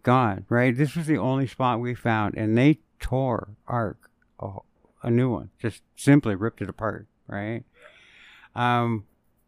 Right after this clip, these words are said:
and then we look more back into them, and we find out that, well, wait a minute, wait a minute.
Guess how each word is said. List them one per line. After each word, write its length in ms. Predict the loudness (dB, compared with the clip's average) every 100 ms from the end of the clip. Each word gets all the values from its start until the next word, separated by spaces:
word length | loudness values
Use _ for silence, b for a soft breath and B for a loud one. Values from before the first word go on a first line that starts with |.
| _ _ _ _ 0
and 160 | 6
then 100 | 8
we 120 | 10
look 220 | 8 6 2
more 180 | 2
back 320 | 4 2 2 6
into 280 | 6 6 4
them, 220 | 2 2
and 100 | 2
we 80 | 0
find 340 | 2 4 4
out 140 | 2
that, 120 | 0 -2
well, 100 | 0
wait 220 | 0 2
a 40 |
minute, 200 | 2 0
wait 140 | -4 -4
a 40 |
minute. 220 | -4 -6